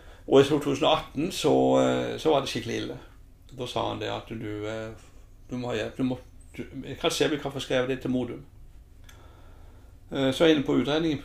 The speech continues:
på Modum i to tusen og nitten i hele uke, en måned. Det var et år etterpå. Eh, og der ble jeg tatt fra alle medisiner,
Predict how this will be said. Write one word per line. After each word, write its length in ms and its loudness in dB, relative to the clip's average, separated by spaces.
på 80 -2
Modum 360 -2
i 40 -4
to 180 -8
tusen 340 -8
og 80 -2
nitten 360 -6
i 120 -6
hele 320 -4
uke, 160 -6
en 220 -4
måned. 360 0
Det 180 -6
var 120 -2
et 220 -4
år 260 2
etterpå. 320 -10
Eh, 300 0
og 240 0
der 220 4
ble 100 6
jeg 80 0
tatt 140 -4
fra 240 0
alle 100 -2
medisiner, 600 -4